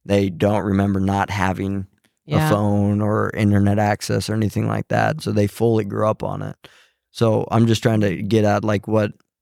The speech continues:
Speaker 1: what is your opinion on this growth of this technology, watching the whole thing?
Speaker 2: Well, I thought it was cool as hell.
Speaker 1: It's cool as hell.
Speaker 2: Yeah.
Speaker 1: How about now?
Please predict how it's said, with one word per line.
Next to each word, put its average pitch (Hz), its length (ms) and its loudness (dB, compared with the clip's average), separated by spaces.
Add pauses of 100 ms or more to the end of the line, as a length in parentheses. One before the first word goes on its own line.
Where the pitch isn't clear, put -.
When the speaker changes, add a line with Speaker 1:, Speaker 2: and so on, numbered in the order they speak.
(460)
Speaker 1:
what 117 260 -2
is 113 160 2
your 110 140 4
opinion 101 600 -2
on 101 220 -4
this 104 240 -8
growth 104 540 0
of 110 160 -2
this 110 180 0
technology, 107 800 0 (380)
watching 101 440 2
the 98 100 -2
whole 98 180 0
thing? 90 420 -12 (320)
Speaker 2:
Well, 170 80 2
I 165 80 2
thought 160 160 -2
it 143 40 0
was 147 120 -6
cool 151 280 0
as 143 120 -4
hell. 139 320 0
Speaker 1:
It's 104 120 0
cool 104 240 2
as 92 80 -2
hell. 101 320 0 (120)
Speaker 2:
Yeah. 139 400 -4
Speaker 1:
How 107 140 0
about 107 220 2
now? 101 400 -2